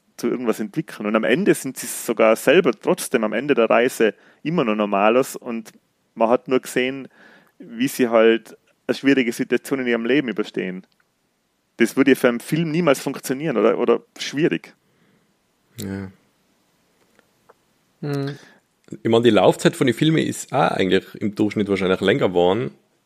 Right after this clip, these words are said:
Speaker 2: hat jetzt aber jetzt auch nicht, nicht unbedingt was dran geändert, oder?
Speaker 3: Schon, ja, der Scorsese hat jetzt ja auch grad,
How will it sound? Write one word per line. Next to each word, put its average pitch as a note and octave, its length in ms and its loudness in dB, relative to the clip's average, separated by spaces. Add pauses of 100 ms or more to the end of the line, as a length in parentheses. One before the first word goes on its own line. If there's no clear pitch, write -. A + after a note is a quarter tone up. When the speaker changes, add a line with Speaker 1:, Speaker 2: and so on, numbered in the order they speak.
Speaker 2:
hat G#2 160 -6
jetzt G2+ 180 -4
aber F#2+ 140 2
jetzt F#2+ 140 -2
auch G#2 80 -2
nicht, G2+ 140 2
nicht G#2+ 200 -2
unbedingt A2+ 340 -4
was F#2+ 100 -10
dran G2 160 -2
geändert, A2+ 300 0
oder? G#2+ 300 0 (560)
Speaker 3:
Schon, G#3+ 320 6
ja, D#3+ 100 8
der D3+ 120 2
Scorsese E3+ 580 2
hat E3 120 0
jetzt E3+ 160 -2
ja E3 200 6
auch F#3+ 60 2
grad, C3+ 240 2